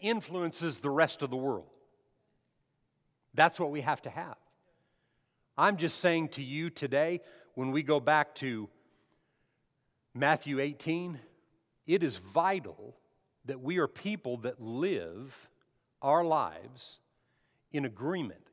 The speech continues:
and knowing how to. One of the benefits of connect groups where you are connecting,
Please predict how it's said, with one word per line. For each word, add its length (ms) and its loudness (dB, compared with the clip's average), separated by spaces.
and 180 -6
knowing 280 -2
how 220 -8
to. 120 -16
One 200 2
of 80 0
the 140 0
benefits 720 2
of 160 -4
connect 380 0
groups 540 -8
where 200 4
you 280 -2
are 200 4
connecting, 640 -6